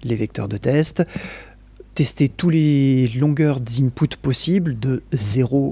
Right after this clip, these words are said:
jusqu'à plusieurs fois la longueur des blocs internes pour pouvoir faire les, pour être sûr que tout le code est bien couvert.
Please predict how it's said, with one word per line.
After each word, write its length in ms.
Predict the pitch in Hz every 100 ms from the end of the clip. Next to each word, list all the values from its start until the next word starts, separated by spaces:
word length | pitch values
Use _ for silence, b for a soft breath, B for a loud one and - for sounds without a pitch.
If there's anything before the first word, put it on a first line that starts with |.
| -
jusqu'à 580 | 113 120 - - 135 127
plusieurs 360 | - - 135
fois 160 | - 135
la 100 | 120
longueur 340 | 123 120 123
des 120 | 117
blocs 260 | 113 123 120
internes 380 | 113 135 165 196
pour 120 | 123
pouvoir 280 | - 120 110
faire 140 | 117
les, 200 | 107 113 - B B B B - - -
pour 120 | 135
être 160 | -
sûr 200 | 139 -
que 140 | - -
tout 140 | -
le 80 | 143
code 240 | - 151
est 40 | 123
bien 180 | 135 127
couvert. 360 | 123 131 156